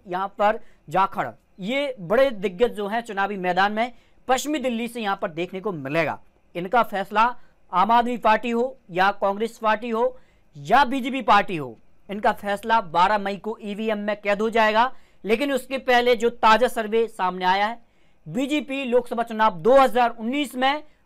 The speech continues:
और दो हज़ार चौदह की तस्वीर आपको पता है, सात सीट दो हज़ार चौदह में जीती थी और दो हज़ार उन्नीस में ये कहानी फिर से दोहराने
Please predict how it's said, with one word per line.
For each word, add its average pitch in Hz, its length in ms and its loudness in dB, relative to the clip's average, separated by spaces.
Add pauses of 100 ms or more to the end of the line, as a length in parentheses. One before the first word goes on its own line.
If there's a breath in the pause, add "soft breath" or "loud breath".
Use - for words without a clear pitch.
और 214 180 4
दो 190 240 6
हज़ार 277 200 4
चौदह 254 360 4
की 254 120 -4
तस्वीर 226 340 -2
आपको 208 240 0
पता 190 260 0
है, 233 160 2 (540)
सात 233 280 2
सीट 226 300 -8 (220)
दो 170 120 -2
हज़ार 214 220 0
चौदह 180 340 2
में 214 120 -4
जीती 202 240 -6
थी 226 240 -8 (400)
और 202 140 4
दो 208 300 4
हज़ार 269 380 4
उन्नीस 247 400 -4
में 233 120 -2
ये 226 160 -2
कहानी 208 320 -6
फिर 214 180 -12
से 220 140 -6
दोहराने 185 560 0